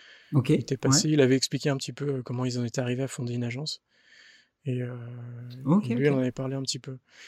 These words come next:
Speaker 2: Mais, euh, ce serait intéressant, ouais. Une a-, quelqu'un qui a une agence, euh, pour expliquer un petit peu le quotidien,
Speaker 1: Ouais, carrément,
Speaker 2: euh,
Speaker 1: ça peut
Speaker 2: comment
Speaker 1: être,
Speaker 2: ça
Speaker 1: ça peut
Speaker 2: marche.
Speaker 1: être, euh,
Speaker 2: Tu vois, est-ce qu'on réfléchit pareil quand on a une agence, euh, par rapport au motion, ou est-ce qu'on a une réflexion différente,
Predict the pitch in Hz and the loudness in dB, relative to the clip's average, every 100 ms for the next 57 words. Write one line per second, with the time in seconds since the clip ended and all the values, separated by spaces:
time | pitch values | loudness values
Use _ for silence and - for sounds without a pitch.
0 | - - 131 131 131 147 - 170 170 160 | -16 0 6 8 6 4 4 4 4 2
1 | - 143 120 139 143 147 170 156 190 190 | 0 -2 0 4 6 6 6 2 4 2
2 | 170 143 120 120 - 127 117 117 120 _ | 4 6 4 0 -8 -10 -12 -14 -18 _
3 | _ _ _ _ _ 127 - - - 127 | _ _ _ _ _ -6 -4 -6 -4 -4
4 | - 139 131 143 139 160 214 143 131 135 | -4 -6 -2 0 6 6 6 4 4 4
5 | - - 131 - 127 135 127 135 127 131 | 2 0 0 2 2 4 6 6 6 6
6 | 139 131 135 127 139 135 _ - - - | 2 0 -4 -6 -6 -10 _ -20 0 6
7 | 156 - 143 131 131 - 131 143 170 165 | 6 8 6 8 6 4 2 2 2 2
8 | 147 135 135 131 139 147 - 131 120 120 | 4 6 8 6 4 2 0 -2 -6 -8
9 | 120 135 135 143 131 127 123 160 175 135 | -10 -10 -4 -2 0 0 2 0 0 0
10 | 120 - 135 131 123 123 131 - 143 147 | -2 -4 -6 -4 -4 -4 -4 -2 -2 -2
11 | 151 147 - | -4 -6 -10